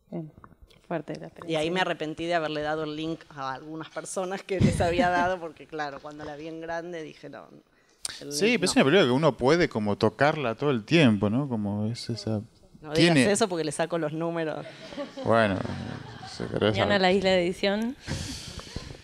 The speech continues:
Speaker 3: Eh, no, pero de verdad, como donde las decisiones son tan arbitrarias de alguna manera, que uno todo el tiempo se pregunta, "Bueno, quizás puedo hacerlo para así, quizás", ¿no? Como hay algo de eso.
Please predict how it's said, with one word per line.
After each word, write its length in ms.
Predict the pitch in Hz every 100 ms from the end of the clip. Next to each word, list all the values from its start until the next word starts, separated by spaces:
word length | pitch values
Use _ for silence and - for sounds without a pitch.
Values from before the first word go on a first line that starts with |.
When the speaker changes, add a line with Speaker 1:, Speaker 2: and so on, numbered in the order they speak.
| _ - -
Speaker 3:
Eh, 560 | 143 120 104 101 98 98
no, 180 | 165 175
pero 120 | 127
de 100 | 120
verdad, 420 | 117 127 180 160
como 960 | 113 104 104 98 98 98 101 101 101 101
donde 840 | 98 101 101 101 101 101 101 101 101
las 160 | 101 104
decisiones 380 | 104 101 131 147
son 200 | 131 120
tan 600 | 110 143 156 151 143 131 - - _ _
arbitrarias 800 | 120 120 113 110 120 101 101 98
de 40 | 104
alguna 220 | 107 110
manera, 460 | 110 107 101 101 101
que 140 | -
uno 120 | 113
todo 140 | 113 107
el 60 |
tiempo 320 | 107 127 123 - _
se 160 | - -
pregunta, 460 | - 101 110 120 -
"Bueno, 320 | 131 123 - - -
quizás 240 | 107 127
puedo 260 | - 117 104
hacerlo 300 | - 104 95
para 220 | 95 98
así, 340 | 101 - 131
quizás", 400 | 113 113 110 -
¿no? 160 | - 120
Como 200 | 117 101
hay 140 | 120
algo 220 | 123 107 101
de 100 | 101
eso. 240 | 104 -